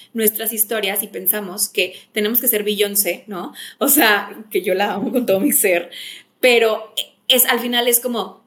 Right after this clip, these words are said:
mi historia, las historias que valen, ¿no? Son las historias como las de Beyoncé. Y pensamos que nuestra historia... Eh, no va a conectar con otras historias, por si tengo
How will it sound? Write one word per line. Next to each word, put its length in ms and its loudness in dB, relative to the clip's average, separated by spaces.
mi 120 2
historia, 520 0
las 220 0
historias 340 -2
que 120 0
valen, 380 0
¿no? 140 -8
Son 140 -6
las 120 -4
historias 320 -4
como 140 -8
las 140 -6
de 80 -6
Beyoncé. 440 -8
Y 80 -6
pensamos 380 0
que 80 -4
nuestra 260 0
historia... 800 0
Eh, 280 -2
no 200 2
va 100 2
a 60 -6
conectar 480 -2
con 140 -4
otras 200 -8
historias, 460 -2
por 140 -10
si 160 0
tengo 520 -6